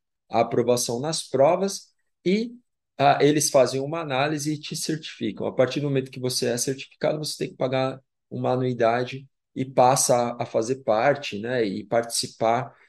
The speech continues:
de todos, todo, todos os eventos promovidos pelo C F A, enfim, passa a fazer parte desse grupo, dessa rede, né? Antes da covid, era assim.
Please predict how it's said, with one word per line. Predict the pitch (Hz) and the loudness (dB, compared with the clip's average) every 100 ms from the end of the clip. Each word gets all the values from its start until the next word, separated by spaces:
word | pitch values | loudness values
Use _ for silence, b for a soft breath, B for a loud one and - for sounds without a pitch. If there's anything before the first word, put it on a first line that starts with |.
| B B _ | B B _
de | 117 135 | -6 -2
todos, | 131 131 131 139 127 120 - - _ | 2 4 4 0 0 -4 -10 -14 _
todo, | - 135 143 123 - | 2 2 4 2 0
todos | 131 127 135 123 | -2 0 -2 -4
os | 127 123 | -4 0
eventos | 113 117 120 - | 0 0 -6 -8
promovidos | - 110 107 113 | -4 -4 -4 -8
pelo | - 117 104 | -6 -6 -4
C | - 98 | -8 -10
F | - 113 | -4 0
A, | 139 | 0
enfim, | 120 120 113 | -2 -6 -10
passa | - 113 - | -2 0 0
a | |
fazer | 117 117 120 | -6 -6 -4
parte | - 110 - | 0 -2 -2
desse | 120 - 113 | -6 -6 -8
grupo, | 107 117 120 123 123 _ _ _ _ | -6 -6 -4 -10 -12 _ _ _ _
dessa | - 107 107 - 127 | -4 -4 -2 -2 -2
rede, | 107 92 87 90 | -4 -8 -8 -12
né? | 90 107 b b b | -10 -10 b b b
Antes | 143 190 190 | 0 0 2
da | 170 | 0
covid, | 170 143 117 135 165 117 107 | 2 0 0 -2 -4 -4 0
era | 107 131 | 2 2
assim. | 156 - 113 113 | 0 -4 -6 -12